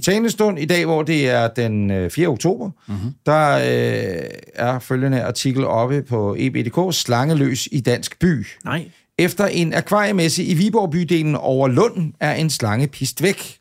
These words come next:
Speaker 2: Hold da kæft.
Speaker 1: Den er efter sigende løs, eller et eller andet sted. Den er efter sigende løs et eller andet sted i den danske by. Så hvis du støder på en kongepython i Viborg omegn, så er der en god forklaring.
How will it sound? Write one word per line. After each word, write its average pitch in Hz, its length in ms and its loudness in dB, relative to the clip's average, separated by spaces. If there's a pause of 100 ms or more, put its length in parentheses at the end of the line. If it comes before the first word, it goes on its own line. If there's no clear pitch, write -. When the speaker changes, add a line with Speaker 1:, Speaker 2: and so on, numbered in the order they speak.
(140)
Speaker 2:
Hold 147 140 -10
da 147 60 -12
kæft. - 220 -18
Speaker 1:
Den 127 120 2
er 123 40 2
efter 113 220 -2
sigende 147 500 0
løs, 202 480 -2 (540)
eller 156 300 2 (920)
et 196 240 -2 (140)
eller 175 180 4
andet 135 260 2
sted. 117 300 0 (120)
Den 160 140 4
er 160 40 0
efter 175 200 -4
sigende 170 240 0
løs 160 180 2
et - 100 -20
eller 175 140 -2
andet 147 120 -2
sted 113 140 0
i - 20 -4
den 110 100 -2
danske 95 300 -4
by. 98 180 -6
Så - 140 -8
hvis 110 120 -4
du 147 100 -8
støder 139 220 0
på 127 100 0
en 131 80 0
kongepython 156 560 -2
i 120 40 0
Viborg 156 360 0
omegn, 160 300 -2
så - 100 -6
er 139 40 -2
der 139 80 -2
en 135 80 -2
god 98 200 -10
forklaring. 120 1080 -6